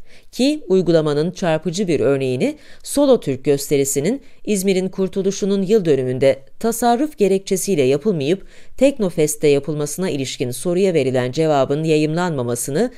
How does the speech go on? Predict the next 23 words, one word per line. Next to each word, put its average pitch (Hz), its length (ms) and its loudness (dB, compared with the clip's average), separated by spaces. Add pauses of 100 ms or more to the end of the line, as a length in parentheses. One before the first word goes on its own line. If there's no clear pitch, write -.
(280)
geçtiğimiz 185 640 0
dört 180 240 0
Ekim'de 135 480 0 (220)
Sözcü'den 147 760 0
Deniz 151 300 -2
Zeyrek 127 400 0
paylaşmıştı. 117 800 -4 (600)
Yani 170 400 0 (100)
Milli 196 300 0
Savunma 196 460 0
Bakanlığı'nda 143 680 -2
da 165 240 2 (180)
saraydaki 151 640 -2
sistemin 139 560 -4
bir 151 160 -2
başka 135 320 -4
şekli 127 380 -4
var. 98 220 -4 (640)
M 247 140 4
H 302 100 2
P 339 160 2
lideri 135 340 2
Bahçeli'nin 139 680 -2